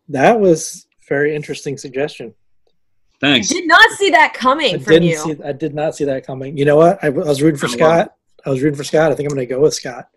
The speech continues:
Speaker 3: I
Speaker 1: on this
Speaker 3: think
Speaker 1: one.
Speaker 3: I'm going to go with Scott. Like,
Speaker 2: Thank you.
Speaker 1: Uh,
Speaker 3: we're,
Speaker 1: I,
Speaker 3: we're
Speaker 1: yeah, I, first of all, I'm a big texture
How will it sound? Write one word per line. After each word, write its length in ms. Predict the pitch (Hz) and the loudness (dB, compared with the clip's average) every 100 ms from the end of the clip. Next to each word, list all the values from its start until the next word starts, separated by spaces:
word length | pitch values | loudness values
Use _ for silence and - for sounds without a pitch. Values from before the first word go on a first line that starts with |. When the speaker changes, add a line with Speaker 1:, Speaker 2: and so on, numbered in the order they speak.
| _ _ _ - | _ _ _ 0
Speaker 3:
I 160 | 202 359 | 4 6
Speaker 1:
on 60 | |
this 100 | - | 4
Speaker 3:
think 140 | 339 - | -2 0
Speaker 1:
one. 80 | 208 | 2
Speaker 3:
I'm 160 | 277 | 2
going 180 | 262 226 | 2 0
to 60 | 208 | 2
go 140 | 196 | 2
with 140 | 185 180 | 2 0
Scott. 440 | - 160 156 143 - | 0 0 0 -6 -2
Like, 420 | 220 190 175 - | 2 2 2 -2
Speaker 2:
Thank 20 | |
you. 200 | 92 - _ _ - - | -16 -18 _ _ -6 0
Speaker 1:
Uh, 200 | 147 135 | 4 6
Speaker 3:
we're, 200 | 277 277 | 6 6
Speaker 1:
I, 100 | 151 | 4
Speaker 3:
we're 300 | 160 262 339 _ 226 _ _ _ - | 4 2 -10 _ -20 _ _ _ 2
Speaker 1:
yeah, 340 | 156 143 - - | 4 4 2 0
I, 260 | 170 214 | 2 2
first 280 | 214 220 220 | 4 4 4
of 100 | 160 | 4
all, 280 | 151 147 151 | 4 4 2
I'm 140 | 160 160 | 2 2
a 40 | |
big 220 | 139 151 | 2 0
texture 720 | - 165 - - 156 156 139 | 0 -2 -2 -2 2 2 0